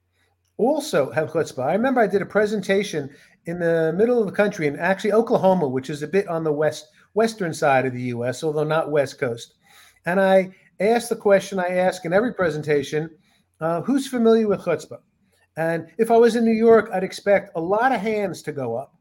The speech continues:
maybe even 'cause it's New York, some fistfights would break out. It's always impossible to tell with a crowd. You never know. Um, people would be yelling things out at me. Uh, here in Oklahoma, a couple of hands went up. And when I asked the question, I was a little bit worried.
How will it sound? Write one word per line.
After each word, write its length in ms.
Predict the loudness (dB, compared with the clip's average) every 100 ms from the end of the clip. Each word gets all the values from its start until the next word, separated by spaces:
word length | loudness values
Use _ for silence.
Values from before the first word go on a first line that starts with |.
| _ _ _ _ _
maybe 280 | -2 -2 0
even 240 | -2 -2 -2
'cause 220 | -4 -4
it's 160 | -8
New 80 | -4
York, 200 | -2 -2
some 140 | -4 -12
fistfights 520 | -10 -8 -4 -4 -4
would 100 | -6
break 240 | -4 -4
out. 180 | -4 -6
It's 120 | -6
always 300 | -6 -4 -4
impossible 480 | -4 -2 -2 -2 -10
to 100 | -12
tell 340 | -12 -8 -8 -8 -20 _
with 180 | -6 -4
a 80 | -4
crowd. 360 | -4 -4 -4 -4
You 100 | -2
never 260 | -2 -2
know. 320 | -4 -4 -6 -8 _ _ -18 -10 -6
Um, 460 | -2 2 0 -2 -10 _ _ -8
people 260 | -4 0 0
would 180 | 2 0
be 80 | 0
yelling 480 | 2 4 4 2
things 400 | -2 -2 -4 0
out 240 | 4 4 4
at 260 | 2 0
me. 260 | -4 -8 -8 _ _ _ _ _ _ _ _ _ _ -2
Uh, 180 | 2 0
here 440 | -2 -4 0 0
in 400 | 0 0 0 0
Oklahoma, 600 | 0 0 0 0 0 -2 -8
a 80 |
couple 320 | -4 -2 -2 -4
of 80 |
hands 340 | -2 -2 -2 -2
went 200 | 0 0
up. 180 | -2 -4
And 100 | -2
when 120 | -2
I 100 | -2
asked 200 | -4 -8
the 60 |
question, 380 | -4 -2 -2 -2
I 40 | -4
was 160 | -4
a 40 | -4
little 240 | -6 -6
bit 220 | -6 -6
worried. 380 | -2 -2 -2 -10